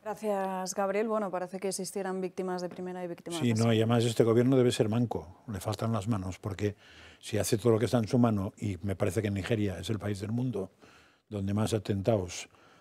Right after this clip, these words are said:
Speaker 2: al cristianismo se producen, algo falla, ¿eh? O sea, sería bueno que pusieran manos artificiales o que cambiaran, o que el gobierno hiciera en serio algo en serio, algo en serio, vamos. Poquito, ¿eh? Con, por hacer poquito, pero creo que tiene el récord.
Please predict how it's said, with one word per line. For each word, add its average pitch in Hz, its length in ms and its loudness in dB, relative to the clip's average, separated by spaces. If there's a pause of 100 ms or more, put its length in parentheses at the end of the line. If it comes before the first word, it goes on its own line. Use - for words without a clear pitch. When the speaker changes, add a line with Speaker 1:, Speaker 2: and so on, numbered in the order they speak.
(180)
Speaker 2:
al 98 160 -8
cristianismo 107 640 2
se - 120 0
producen, 120 640 2 (160)
algo - 300 0
falla, 95 420 -4
¿eh? 180 120 -2 (460)
O - 20 -20
sea, 95 200 -6 (220)
sería 110 260 0
bueno 113 220 4
que 120 80 4
pusieran 104 400 -2
manos 101 340 -4 (280)
artificiales 107 800 0 (200)
o 101 100 -2
que 95 120 0
cambiaran, 95 400 0
o 95 120 -2
que - 100 2
el 90 100 -2
gobierno 92 420 -2 (260)
hiciera 104 320 -2
en 101 120 -4
serio 104 300 -2
algo 98 200 -4
en 87 100 -8
serio, 104 220 -8 (260)
algo 92 380 -2
en 90 100 -4
serio, 120 260 4
vamos. 113 280 -2 (300)
Poquito, 113 400 4
¿eh? 139 100 6
Con, 92 160 -2
por 92 140 -2
hacer 110 180 -4
poquito, 110 400 -2 (560)
pero 95 140 0
creo 107 120 6
que 117 80 6
tiene 104 180 2
el 90 60 2
récord. - 340 -6